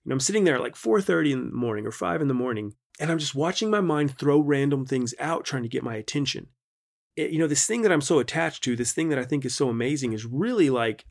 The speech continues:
a little kid who's just saying things until it finally finds something you're interested in, so you'll talk to them.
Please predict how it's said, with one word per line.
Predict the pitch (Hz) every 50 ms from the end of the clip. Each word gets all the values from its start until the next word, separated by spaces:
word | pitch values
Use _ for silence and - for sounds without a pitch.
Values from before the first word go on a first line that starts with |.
| -
a | - 120
little | 123 135 131 113 107
kid | - - - 175 156 127 107 - - _ _ _ - -
who's | 139 123 123
just | - 123 - - -
saying | - 123 131 131 131 123
things | 123 120 113 110 107 113
until | - 113 104 - 120 117
it | 113 -
finally | - 123 113 113 107
finds | - - 117 117 113
something | - 117 110 104
you're | 104 - -
interested | 120 117 - - 113 104 95 - - 107 110
in, | 104 101
so | - -
you'll | 107 101 95 -
talk | - - 92 87 - -
to | - -
them. | - - - - 143